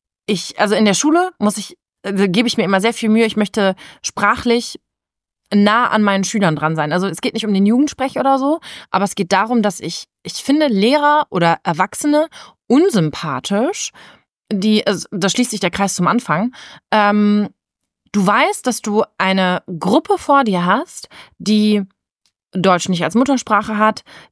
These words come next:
die, ähm, vielleicht auch Schwierigkeiten in der Sprache hat. Es hat ja, ein, also unsere Schüler sind ja bei uns, weil sie entweder Lernschwierigkeiten haben oder Sprachschwierigkeiten. Also, und beides können wir grundsätzlich beheben.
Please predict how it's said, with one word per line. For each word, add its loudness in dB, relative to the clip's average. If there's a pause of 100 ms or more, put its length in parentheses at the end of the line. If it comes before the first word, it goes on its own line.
die, -2
ähm, 0
vielleicht -2
auch -4
Schwierigkeiten 0
in 2
der 2
Sprache -4
hat. 0
Es -4
hat -2
ja, 2
ein, 0
also 0
unsere 0
Schüler 2
sind 2
ja 2
bei 0
uns, 0
weil 0
sie -2
entweder 2
Lernschwierigkeiten -2
haben 2
oder 0
Sprachschwierigkeiten. -8 (460)
Also, 0 (800)
und 0
beides -2
können 0
wir 0
grundsätzlich -2
beheben. 2